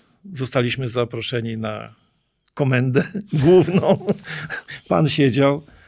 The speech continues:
każdy z nas osobno, miał taki album i tak pokazywał ten album, mówi, a to co było w te-, tutaj w tym miejscu, a ten to z kim to rozmawiał.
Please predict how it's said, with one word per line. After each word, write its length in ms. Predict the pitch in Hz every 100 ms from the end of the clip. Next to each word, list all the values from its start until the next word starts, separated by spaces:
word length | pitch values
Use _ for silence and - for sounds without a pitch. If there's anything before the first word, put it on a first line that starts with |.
| _
każdy 280 | - 143 127
z 60 | 131
nas 180 | 135 120
osobno, 440 | 123 139 123 135
miał 180 | 139 135
taki 420 | 120 113 123 117 - _ _ _
album 440 | 139 147 135 139
i 40 | 131
tak 180 | 127 117 - _ _ _
pokazywał 540 | - 120 135 127 127 120
ten 160 | 127
album, 280 | 127 131 131
mówi, 300 | 127 135 175
a 160 | - 147
to 160 | 151 196
co 200 | - 143
było 280 | 107 117
w 80 | 110
te-, 140 | - -
tutaj 380 | - 127 117 117
w 40 |
tym 160 | - 127
miejscu, 360 | 127 - - -
a 140 | 151
ten 220 | 151 175
to 120 | 170 180
z 100 | -
kim 220 | 180 131
to 140 | 139
rozmawiał. 640 | 131 131 147 123 113 143